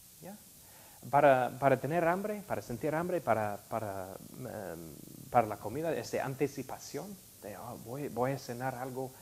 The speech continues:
algo rico en la tarde. Eh, no voy a comer, voy a, voy a tener para que guardar el hambre, para, para mantener el hambre", ¿ya? Debemos, eh, cuando estamos, mm, esperando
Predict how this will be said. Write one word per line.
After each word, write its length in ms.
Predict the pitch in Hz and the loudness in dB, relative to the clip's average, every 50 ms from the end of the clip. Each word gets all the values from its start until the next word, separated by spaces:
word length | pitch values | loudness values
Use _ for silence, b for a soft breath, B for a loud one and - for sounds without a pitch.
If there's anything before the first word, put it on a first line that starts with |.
| B B B B B | B B B B B
algo 260 | - 104 113 117 120 117 | 0 2 2 2 2 0
rico 360 | 123 139 147 143 - 127 113 | 0 0 -2 -4 -6 -10 -10
en 60 | 104 | -10
la 80 | 92 95 | -12 -10
tarde. 280 | - 110 101 104 87 - - - - - - - - - - - - - - | -8 -8 -8 -8 -10 -14 -16 -20 -20 -20 -20 -20 -20 -20 -20 -20 -20 -20 -14
Eh, 120 | 123 110 - - - 113 - | -14 -12 -12 -14 -16 -14 -10
no 200 | 107 107 110 113 | -4 -2 -2 -2
voy 200 | 120 120 117 113 | 0 -2 -2 -4
a 60 | 107 | -4
comer, 420 | - - 104 101 101 95 92 95 - - | -6 -8 -8 -4 -2 -2 -2 -4 -4 -6
voy 140 | 104 107 110 | -4 -4 -2
a, 80 | 107 - 113 104 | -4 -4 -4 -2
voy 160 | 107 104 107 | 0 0 0
a 60 | 104 | 0
tener 260 | - 107 101 98 98 - - | 0 -4 -6 -6 -8 -8 -6
para 160 | - 98 92 - | -6 -6 -6 -4
que 200 | - 95 90 90 - - - - - - | -6 -8 -8 -8 -10 -14 -16 -12 -6 -4
guardar 320 | 98 92 107 110 107 104 | -2 0 2 4 2 2
el 120 | 101 101 104 | 0 -4 -6
hambre, 240 | 104 104 - - - | -6 -8 -8 -10 -10
para, 200 | - 95 - - - - - - | -10 -10 -10 -12 -14 -14 -12 -8
para 160 | 95 90 92 | -6 -4 -4
mantener 400 | 104 107 107 110 104 107 104 98 92 | -4 -6 -8 -8 -8 -8 -8 -8 -8
el 80 | 92 | -10
hambre", 260 | 95 101 95 - - - - - - - - - - - - | -12 -12 -12 -14 -16 -18 -20 -20 -20 -20 -20 -20 -20 -20 -16
¿ya? 180 | - 139 170 - - - B B B B B B B | -16 -16 -16 -16 -18 -20 B B B B B B B
Debemos, 600 | 113 110 120 147 170 175 180 175 - - - - | -2 0 2 2 2 2 2 0 0 -2 -8 -8
eh, 140 | 113 120 123 120 | -8 -8 -8 -6
cuando 240 | - 117 110 110 | -6 -6 -4 -4
estamos, 680 | 104 104 - 135 143 151 147 143 131 - - - - - - | -6 -6 -6 -8 -6 -6 -6 -8 -10 -12 -16 -16 -16 -16 -16
mm, 1040 | - 101 110 101 95 87 80 71 69 - 117 - - - - - - - - - - | -16 -16 -16 -14 -14 -14 -14 -14 -16 -14 -14 -14 -14 -14 -14 -20 -20 -20 -14 -12 -12
esperando 600 | 101 - - - 101 - 110 131 175 208 240 226 | -12 -10 -6 -6 -4 0 0 0 -2 -2 -8 -10